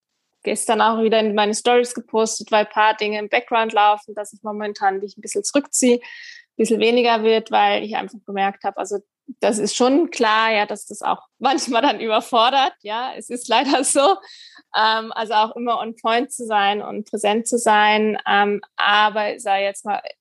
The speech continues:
in der breiten Masse, vielleicht war ich nicht jede Woche präsent, ja, oder auch nicht alle zwei Wochen,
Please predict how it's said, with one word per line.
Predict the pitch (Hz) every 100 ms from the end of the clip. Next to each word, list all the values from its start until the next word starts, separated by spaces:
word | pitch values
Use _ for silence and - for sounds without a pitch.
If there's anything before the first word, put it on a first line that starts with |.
| _
in | - 214
der | 208
breiten | 202 202 214 240 247
Masse, | 220 208 - - 220 208 196 _ _ _ _ _
vielleicht | - 220 226 233
war | 226
ich | 233
nicht | 226 226
jede | 220 208
Woche | 262 277
präsent, | - 247 226 214 226 226
ja, | 196 208 208
oder | 208 202
auch | 214
nicht | 208 202 -
alle | 202 202
zwei | - 214 220
Wochen, | 233 233 233 226